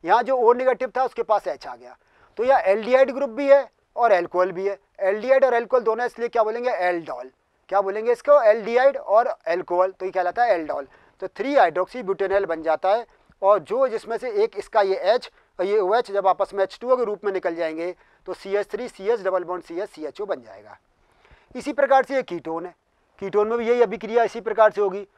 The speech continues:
तो क्या बनेगा? कीटोल, जिसमें फ़ोर हाइड्रोक्सी फ़ोर मिथाइल पेंटेन टू ओन बनता है, जो बाद में एच टू ओ के निकल जाने पर फ़ोर मिथाइल पेंट थ्री ओन टू ओन बन जाता है। तो ये जो रिएक्शन है ये एल्डोल कंडेंसेशन कहलाती है।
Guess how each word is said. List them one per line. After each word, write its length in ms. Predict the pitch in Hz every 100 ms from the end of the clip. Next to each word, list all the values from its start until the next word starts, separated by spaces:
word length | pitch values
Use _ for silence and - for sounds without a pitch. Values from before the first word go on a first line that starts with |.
| _ -
तो 60 |
क्या 140 | 185 185
बनेगा? 320 | 175 180 220
कीटोल, 500 | - 202 - 175 143 117 _ _ _ -
जिसमें 240 | 151 208
फ़ोर 340 | 190 190 254 262
हाइड्रोक्सी 580 | 170 147 175 - 226 247
फ़ोर 520 | 208 _ 180 220 240
मिथाइल 460 | 170 - 156 214 233
पेंटेन 520 | 175 170 170 214 220
टू 240 | 196 180
ओन 180 | 185 185
बनता 320 | 151 147 156
है, 220 | 156 196 - _ _ 139
जो 180 | 170 180
बाद 360 | 160 170 208
में 160 | 196 185
एच 180 | 175 -
टू 80 | 196
ओ 60 | 214
के 120 | 180
निकल 240 | 156 160
जाने 300 | 156 151 151
पर 280 | - 180 208 - _ _ _ _ _
फ़ोर 200 | 190 240
मिथाइल 460 | 208 175 165 175 220
पेंट 340 | - 196 214 220
थ्री 300 | 175 180 190
ओन 140 | 233
टू 200 | - 180 160
ओन 180 | 226
बन 160 | 185 131
जाता 300 | 110 98 -
है। 140 | - _ _ _ _ _
तो 60 | 202
ये 260 | 151 196 262
जो 140 | 269
रिएक्शन 400 | 220 220 - 196
है 100 | 214
ये 120 | 240 247 175
एल्डोल 420 | 175 170 208 240
कंडेंसेशन 680 | 180 151 156 156 160 196 214
कहलाती 420 | 151 120 104 117
है। 280 | 110 110